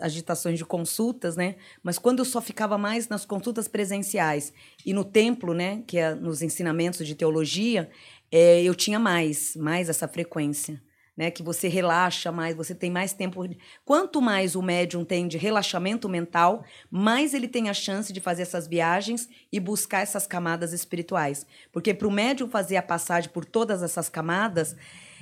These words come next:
não basta só ter a mediunidade e o conhecimento da espiritualidade. Ele tem que tá num corpo energético muito, mas muito bem alinhado.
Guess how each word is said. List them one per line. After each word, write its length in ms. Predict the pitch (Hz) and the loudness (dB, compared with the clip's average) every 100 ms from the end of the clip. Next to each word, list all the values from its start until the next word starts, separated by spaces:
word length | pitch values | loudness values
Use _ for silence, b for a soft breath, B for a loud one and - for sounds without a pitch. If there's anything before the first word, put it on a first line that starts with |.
| B - | B -2
não 180 | 208 208 | 2 6
basta 320 | 247 285 208 | 4 4 0
só 260 | - 233 | 4 4
ter 200 | 240 233 | 4 6
a 80 | 202 | 6
mediunidade 680 | 190 180 185 170 175 208 180 | 6 4 2 4 4 4 2
e 20 | |
o 60 | 190 | 2
conhecimento 720 | - 240 220 - 185 170 165 | 6 6 6 0 2 2 2
da 80 | 170 | 0
espiritualidade. 760 | 160 - 170 175 175 165 151 170 | 0 -2 -2 0 2 2 2 0
Ele 100 | 170 | -2
tem 200 | 196 190 | -2 -4
que 100 | 180 | -4
tá 380 | 202 208 247 254 - | 2 4 2 -4 -2
num 280 | 190 226 | 2 4
corpo 480 | 214 - 240 247 247 | 2 4 8 8 8
energético 640 | 208 196 170 190 202 - 214 | 0 0 2 0 0 -2 0
muito, 500 | 202 208 240 233 196 | 4 6 6 4 0
mas 200 | 175 160 | -4 -2
muito 260 | 202 214 | -4 -4
bem 180 | 175 175 | -2 -2
alinhado. 460 | 170 175 160 147 | -2 -2 -4 -4